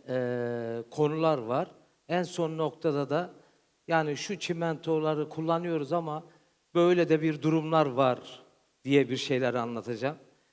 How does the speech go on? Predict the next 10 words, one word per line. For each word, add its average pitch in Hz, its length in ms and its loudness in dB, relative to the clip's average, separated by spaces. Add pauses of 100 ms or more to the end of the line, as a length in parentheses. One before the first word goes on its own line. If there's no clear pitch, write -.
(260)
Bu 190 180 2
durabilite 196 440 2
açısından 190 520 -4
çimento 180 640 -4
ve 180 100 2
puzolanları 175 680 -2
hala 165 480 0
gündemde. 156 640 -4
Büyük 175 320 -4
projelerde, 156 800 0